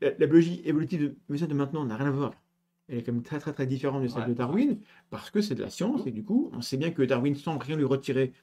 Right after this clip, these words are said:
Speaker 2: Mm.
Speaker 1: c'est peut-être un peu un génie, hein,
Speaker 2: Mm.
Speaker 1: euh, il avait pas tout, tout, tout bon,
Speaker 2: Il avait
Speaker 1: quoi.
Speaker 2: toutes les clés, de toute façon.
Speaker 1: Voilà, et
Speaker 2: Mm.
Speaker 1: on a découvert des choses, donc on, on met à jour.
Speaker 2: Mm.
Speaker 1: En biodynamie aussi, je suppose.
Speaker 2: Et bien sûr, non, en fait, non.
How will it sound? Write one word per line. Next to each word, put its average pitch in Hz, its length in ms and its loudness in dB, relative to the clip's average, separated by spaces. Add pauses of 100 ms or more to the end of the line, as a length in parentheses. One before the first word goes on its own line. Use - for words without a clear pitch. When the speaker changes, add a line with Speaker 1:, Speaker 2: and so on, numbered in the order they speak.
Speaker 2:
Mm. 147 80 -8 (200)
Speaker 1:
c'est - 180 -10
peut-être 120 160 -10
un 110 60 -10
peu 127 100 -6
un 117 80 -4
génie, 151 240 -2
hein, 214 120 -4 (220)
Speaker 2:
Mm. 117 40 -12 (200)
Speaker 1:
euh, 131 720 8 (160)
il 127 120 -2
avait 120 100 2
pas - 140 -8
tout, 180 160 -6
tout, 135 400 -4
tout - 120 -10
bon, 123 280 0
Speaker 2:
Il - 60 0
avait 240 80 0
Speaker 1:
quoi. 127 100 -4
Speaker 2:
toutes - 120 -16
les 135 80 -10
clés, 226 180 -10
de 147 120 -10
toute - 140 -20
façon. 120 260 -14 (120)
Speaker 1:
Voilà, 208 280 -6
et 131 160 2
Speaker 2:
Mm. - 80 2
Speaker 1:
on 135 40 -4
a 127 40 0
découvert 123 240 0
des 117 80 -12
choses, 226 220 0
donc 135 160 -8
on, 123 160 -6
on 131 80 -8
met 180 100 -4
à 160 80 -2
jour. 131 340 -4
Speaker 2:
Mm. - 60 -14 (440)
Speaker 1:
En 190 60 4
biodynamie 180 560 4 (120)
aussi, 208 240 6 (160)
je 277 100 2
suppose. 208 640 4
Speaker 2:
Et 143 180 0
bien 147 200 -2
sûr, 120 300 -6
non, 120 120 -6
en 120 80 -8
fait, 120 160 -14
non. - 100 -20